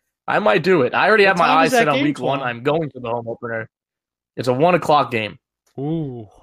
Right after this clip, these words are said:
Speaker 1: I'm going to the Colts home opener. The tickets have not been officially purchased yet, but I'm going. That's happening.
Speaker 2: Awesome.
Speaker 1: My plans are week fifteen as well.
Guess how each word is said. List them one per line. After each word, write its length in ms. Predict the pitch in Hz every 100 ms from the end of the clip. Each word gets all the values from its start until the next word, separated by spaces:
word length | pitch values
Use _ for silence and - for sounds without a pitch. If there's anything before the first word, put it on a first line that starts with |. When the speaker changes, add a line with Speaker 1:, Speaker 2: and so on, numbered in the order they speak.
| -
Speaker 1:
I'm 280 | 151 165 147
going 300 | 180 214 190
to 100 | -
the 100 | -
Colts 320 | 143 131 -
home 200 | 131 123
opener. 380 | 117 123 123 123
The 60 |
tickets 320 | 110 170 151 135
have 120 | 127
not 240 | 139 156
been 160 | 165 147
officially 460 | 135 165 151 156
purchased 440 | 139 156 147 143 131
yet, 280 | 131 135 -
but 100 | 123
I'm 180 | 117
going. 420 | 127 143 117 131 - -
That's 180 | 123
happening. 500 | 123 120 117 120 131 - _ _ _
Speaker 2:
Awesome. 220 | 117 120
Speaker 1:
My 100 | 131
plans 380 | - 139 160 156
are 80 | 147
week 280 | 143 160
fifteen 460 | - 160 - 165 160
as 140 | 156
well. 400 | 120 117 117 127